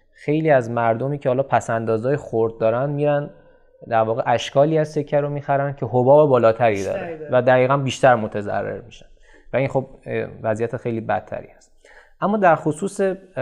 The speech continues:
Speaker 1: بازار شب عید حالا ما بهتره که یه مقداری وضعیت فعلی رو ببینیم که چه چیزی داره رخ می‌ده، بعد، بعد درباره بازار شب عید، اه، صحبت کنیم.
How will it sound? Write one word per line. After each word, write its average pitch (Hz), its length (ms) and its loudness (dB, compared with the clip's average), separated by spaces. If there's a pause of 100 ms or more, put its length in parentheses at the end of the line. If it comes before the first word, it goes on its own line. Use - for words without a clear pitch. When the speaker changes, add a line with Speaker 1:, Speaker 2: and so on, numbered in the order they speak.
(420)
Speaker 1:
بازار 127 360 2
شب 117 300 -2
عید 110 560 -6 (160)
حالا 107 300 -4 (880)
ما 120 340 -4
بهتره 123 480 -4
که 131 120 -8
یه 131 60 -2
مقداری 123 480 -6 (440)
وضعیت 113 480 0
فعلی 110 360 -4
رو 131 100 -4
ببینیم 135 380 -4
که 127 120 -10
چه 131 220 -8 (200)
چیزی 120 240 -8
داره 107 240 0
رخ 107 220 -4
می‌ده، 107 240 -4
بعد، 110 220 -6
بعد 117 180 -2
درباره 107 400 -4
بازار 107 340 -8
شب 107 240 -8
عید، 107 340 -12 (420)
اه، 104 320 -2 (200)
صحبت 110 460 -2
کنیم. 107 380 -10